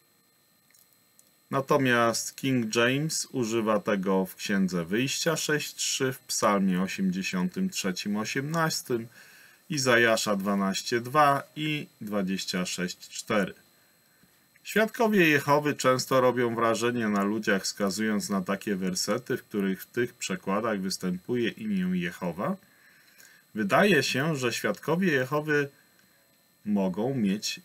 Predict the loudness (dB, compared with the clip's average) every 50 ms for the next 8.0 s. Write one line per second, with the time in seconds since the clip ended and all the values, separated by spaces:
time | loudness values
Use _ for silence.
0 | -12 -10 -8 -4 0 4 4 4 4 2 0 -2 0 0 0 0 0 0 -2 -2
1 | 0 0 0 0 -2 -6 -14 -20 _ _ _ _ _ _ _ _ _ _ _ -6
2 | -4 -2 0 0 0 0 0 -2 -4 -4 -4 -4 -4 -4 -6 -6 -6 -4 -2 -2
3 | 0 0 0 0 0 0 -2 -2 -2 -2 0 -2 -2 -2 -2 -4 -2 -2 -4 -6
4 | -4 -2 0 0 0 0 -2 -2 0 0 0 -2 -2 -2 -2 0 0 0 -2 0
5 | 0 0 0 0 -2 -4 -4 -4 -4 -2 -4 -2 -2 -4 -6 -6 -4 -2 -2 0
6 | 0 0 0 -2 -4 -4 -4 -4 -4 -4 -4 -4 -4 -4 -4 -2 0 0 0 0
7 | 0 0 -2 0 0 0 -2 -4 -6 -4 -2 -2 -2 -2 -6 -8 -8 -6 -8 -10